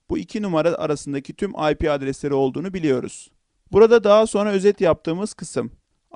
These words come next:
I P adresi aralığımız yüz doksan iki nokta yüz altmış sekiz nokta bir nokta yüz yirmi dokuz ile yüz doksan iki nokta yüz altmış sekiz nokta bir nokta iki yüz elli dört ve bu sorumuzun cevabı.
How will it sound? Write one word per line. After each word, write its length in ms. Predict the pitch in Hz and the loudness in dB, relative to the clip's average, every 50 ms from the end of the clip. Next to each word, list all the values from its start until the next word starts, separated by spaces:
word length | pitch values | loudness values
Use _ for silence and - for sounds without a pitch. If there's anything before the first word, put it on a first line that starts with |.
| - 156 156 | 2 4 4
I 40 | 160 | 4
P 200 | - 233 226 226 | 2 0 2 2
adresi 380 | 220 208 196 196 190 - 202 | 2 2 0 -2 -2 -2 -2
aralığımız 720 | 175 160 156 160 156 147 143 139 135 147 175 220 - - _ _ _ _ _ _ _ - | -2 0 2 0 2 2 0 0 0 -2 -4 -6 -6 -10 _ _ _ _ _ _ _ -10
yüz 220 | - 160 160 151 | -8 -8 -2 0
doksan 320 | 165 165 160 - 185 170 170 | 0 0 0 0 -2 -4 -4
iki 200 | 175 - 220 208 | -4 -4 -2 -2
nokta 320 | 196 160 131 - - 165 | -2 -2 -2 -2 -2 -2
yüz 200 | 180 185 160 143 | -2 -2 0 2
altmış 280 | 156 151 - - - - | 2 2 2 0 -6 -10
sekiz 320 | - 165 165 180 202 190 | -10 -10 -10 -10 -10 -6
nokta 520 | 175 156 139 123 _ - 143 156 165 170 160 | -4 -4 -4 -4 _ -4 -4 -4 -4 -4 -2
bir 240 | 185 196 190 175 | 0 0 0 2
nokta 300 | 151 139 135 - - 185 | 0 -4 -4 -4 -4 -6
yüz 220 | 180 180 170 147 143 | -4 -4 -4 -4 -4
yirmi 200 | 151 147 151 151 | -4 -2 -2 -4
dokuz 260 | 156 156 - 196 180 | -4 -4 -6 -6 -6
ile 260 | 165 135 131 151 208 - _ _ _ _ _ - | -2 -2 -2 -2 -2 -6 _ _ _ _ _ -8
yüz 180 | - 151 139 143 | -8 -6 -2 -2
doksan 320 | 160 156 - - 170 165 | -2 -2 -2 -4 -6 -6
iki 200 | 170 - - 214 | -8 -8 -6 -4
nokta 340 | 202 180 151 _ - - 160 | -4 -4 -4 _ -2 -2 -2
yüz 240 | 170 175 151 143 151 | -2 -2 -4 -2 0
altmış 280 | 151 - - - 160 | 0 0 -2 -6 -12
sekiz 340 | - 165 160 170 208 190 175 | -8 -10 -10 -8 -10 -10 -6
nokta 500 | 165 147 131 - _ - 151 165 165 165 | -4 -4 -4 -4 _ -4 -4 -4 -4 -4
bir 200 | 180 196 196 185 | -2 -2 -2 0
nokta 300 | 160 143 139 - - 180 | -2 -4 -4 -4 -6 -8
iki 200 | 180 165 - 165 | -8 -8 -8 -8
yüz 100 | 151 135 | -6 -4
elli 220 | 151 139 131 120 | -4 -4 -4 -4
dört 300 | 117 123 113 104 - - - _ _ _ _ _ _ _ _ - | -2 -4 -4 -4 -6 -12 -20 _ _ _ _ _ _ _ _ -4
ve 160 | - 170 185 196 | -2 0 0 -2
bu 80 | 254 | -2
sorumuzun 520 | - - 214 208 190 180 185 180 214 226 214 | 0 2 2 2 2 0 -4 -6 -6 -4 -2
cevabı. 580 | 190 170 151 139 139 135 131 120 - - - | 0 2 2 2 2 2 0 -2 -4 -8 -10